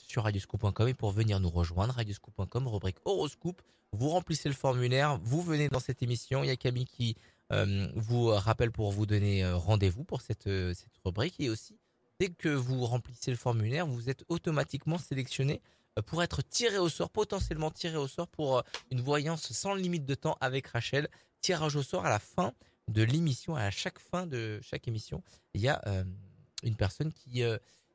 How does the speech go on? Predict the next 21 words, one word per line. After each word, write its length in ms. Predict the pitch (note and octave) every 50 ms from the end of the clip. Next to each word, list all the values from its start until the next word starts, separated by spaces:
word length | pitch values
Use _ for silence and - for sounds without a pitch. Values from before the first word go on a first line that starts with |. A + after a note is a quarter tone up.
| _ _ _
qui 100 | D3+ D3
ne, 580 | C#3+ C#3 C3+ C3 B2+ B2 B2 A#2+ A#2 A#2 A2+ A2 -
qui 120 | - B2
repart 400 | A2+ - G#2+ - G3+ A3 A3 F#3
avec 240 | C#3 C3+ E3+ - -
une 160 | D#3 D3+ D#3
voyance. 480 | D#3 C3+ A#2+ B2 A2+ F#2 F2 F2+ - - -
Euh, 40 | C3+ -
qu'est-ce 160 | - G#3+ -
que 80 | - A3
tu 140 | - - F3+
fais 100 | E3 G#3
avec 220 | G3 F#3+ F3 - -
ta 120 | - D#3
loupe 220 | D#3+ E3 F3 D#3+ -
là ? 100 | C3 - - - _ _ _
<laughs> 340 | - F#4 - - - E4+ -
Qu'est-ce 200 | - F4 - -
que 80 | - G4
tu 220 | - - - G#3
fais ? 200 | - - - -